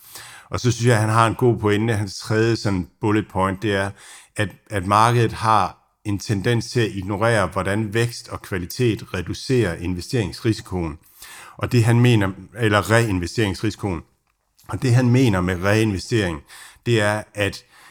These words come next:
hvis man nu kender en aktie godt, og har haft den i en periode, og sådan noget, rent faktisk sådan efterhånden har opbygget viden nok til, at man måske har en edge i forhold til, til at kende den aktie.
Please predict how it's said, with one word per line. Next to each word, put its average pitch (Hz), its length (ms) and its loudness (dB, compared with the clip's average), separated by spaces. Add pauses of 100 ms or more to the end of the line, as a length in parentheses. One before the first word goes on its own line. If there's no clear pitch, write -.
(200)
hvis 123 160 0
man 131 120 4
nu 147 100 4
kender 131 460 0
en 101 160 -2
aktie 92 360 0
godt, 95 420 -2
og 85 140 -6
har 80 120 -6
haft 101 320 0
den 107 200 0
i 101 120 -2
en 92 120 -4
periode, 90 560 -2
og 80 140 -8
sådan 104 120 -4
noget, 98 180 0 (280)
rent 120 160 0
faktisk 113 240 0
sådan 107 220 -2
efterhånden 107 500 -2
har 92 100 -4
opbygget 113 500 0 (120)
viden 117 340 0
nok 98 240 -2
til, 107 220 0
at 85 160 -6
man 92 120 -2
måske 98 380 -4
har 107 280 -2
en 87 120 -4
edge 101 420 -6
i 87 120 -6
forhold 90 380 -4
til, 87 400 -4 (140)
til - 120 -4
at 98 120 -2
kende 110 360 0
den 95 80 -2
aktie. 85 420 -4